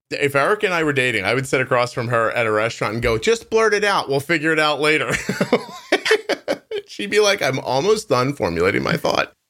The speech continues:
So, <laughs> but there's, there, there's a ton of, I mean, obviously, that is, like, you're well suited for what you do for a living, obviously.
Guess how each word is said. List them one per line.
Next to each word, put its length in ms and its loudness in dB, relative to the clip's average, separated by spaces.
So, 280 -4
<laughs> 1500 -2
but 160 2
there's, 240 2
there, 240 -2
there's 220 2
a 100 0
ton 280 -2
of, 60 2
I 60 0
mean, 160 2
obviously, 760 0
that 180 2
is, 320 -4
like, 140 -6
you're 160 2
well 360 2
suited 460 -2
for 180 -4
what 140 0
you 80 -8
do 140 -2
for 160 -6
a 80 -4
living, 300 -10
obviously. 460 -8